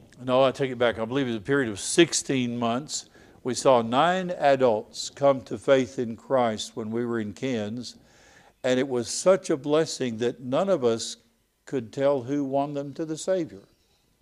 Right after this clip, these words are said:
There were so many people involved in witnessing to these people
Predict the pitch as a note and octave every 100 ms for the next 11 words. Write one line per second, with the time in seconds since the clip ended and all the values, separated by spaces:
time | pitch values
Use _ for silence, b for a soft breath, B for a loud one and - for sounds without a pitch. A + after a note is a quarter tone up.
0 | _ _ _ _ _ _ - D#3 C#3+ -
1 | G3 F#3+ F#3+ E3+ F#3 G#3 D#3 B2+ C3 B2+
2 | D3 D#3 D3+ C#3 C3+ C3 G#3 A3 C#3+ -
3 | C3 A#2+ B2+ - B2+ C3+ C3+ A2 - F#3+
4 | F3+ A#2 G#2 B2+